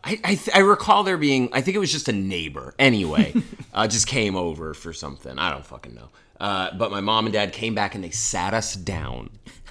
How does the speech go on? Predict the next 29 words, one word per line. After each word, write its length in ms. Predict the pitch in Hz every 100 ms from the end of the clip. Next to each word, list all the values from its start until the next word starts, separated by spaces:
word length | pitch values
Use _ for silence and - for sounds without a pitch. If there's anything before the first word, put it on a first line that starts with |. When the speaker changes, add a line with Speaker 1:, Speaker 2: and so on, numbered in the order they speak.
| -
Speaker 1:
<laughs> 100 | 320 - - _ _ _ _ _ _ _ _ _ -
You 120 | 98
could 160 | 117
tell 180 | 95 113
my 140 | 107 107
mother 320 | 107 98 101
had 140 | 92
been 160 | 98 95
crying 500 | - 95 87 87 85
quite 380 | - 90 87 -
hard. 480 | - 76 58 67 127
Speaker 2:
Oh 100 | 120
my 180 | 110
God. 520 | 82 - - 90 117 135 - _ - - - _ - -
Speaker 1:
And 340 | 95 92 85 78 - - - -
I, 240 | - 90 87
I'm 140 | 92
sorry 480 | 85 - 80 76 71
if 180 | 73 -
my 160 | 90 82
mother 380 | 80 78 80
chooses 580 | 76 - 107 92 87 87
one 320 | 95 95 104
episode. 400 | 113 104 - 92
She 140 | - 104
hasn't 300 | 113 104 98
listened 300 | 92 98 87
to 100 | 82
one 480 | 82 87 92 90